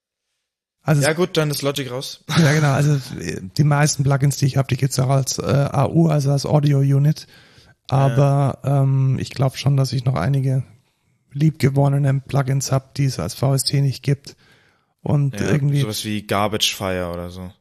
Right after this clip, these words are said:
Speaker 2: Dumpster Fire.
Speaker 1: Ja, ist genau so, so Kram. Also so die, die, die Indie, die Indie-Dinger.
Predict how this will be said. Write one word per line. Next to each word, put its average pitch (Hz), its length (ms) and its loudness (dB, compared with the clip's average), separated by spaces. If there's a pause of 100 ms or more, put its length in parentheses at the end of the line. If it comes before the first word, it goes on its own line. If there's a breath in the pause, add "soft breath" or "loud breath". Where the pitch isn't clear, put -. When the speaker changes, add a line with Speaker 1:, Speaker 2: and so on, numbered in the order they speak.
(160)
Speaker 2:
Dumpster 107 340 -6
Fire. 87 300 -6
Speaker 1:
Ja, 139 180 2
ist 135 140 0
genau 131 260 0
so, 131 160 2
so 135 180 0
Kram. 131 440 -2
Also 127 240 -2
so 135 180 0
die, 139 260 -2
die, 135 300 -4
die 143 240 -4
Indie, 147 380 2
die 104 200 -4
Indie-Dinger. 139 540 0